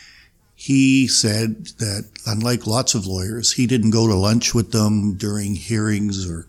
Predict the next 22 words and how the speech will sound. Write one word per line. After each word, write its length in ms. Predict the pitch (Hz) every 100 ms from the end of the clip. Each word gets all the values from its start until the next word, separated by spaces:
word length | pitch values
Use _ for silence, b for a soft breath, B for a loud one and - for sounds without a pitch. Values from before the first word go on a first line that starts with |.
| _
cases. 540 | - 104 - 104 101
He 100 | -
spent 340 | 110 - 120 110
time 260 | - 123 131
with 120 | 120
his 120 | 120
client. 380 | - 165 131 - B B B B B B _
And, 560 | - 113 104 107 107 - - -
you 100 | 107
know, 260 | 101 135
he 200 | 135 127
said, 240 | 117 - 117
"You've 160 | 113
gotta 240 | 92 139 175
be 180 | 120 117
polite, 600 | - 110 98 98 147 - _ - -
but 240 | - 110 -
you 60 |
don't 220 | 113 123 113
have 240 | 113 107
to 100 | 110
be 720 | 92 98 95 98 95 101 107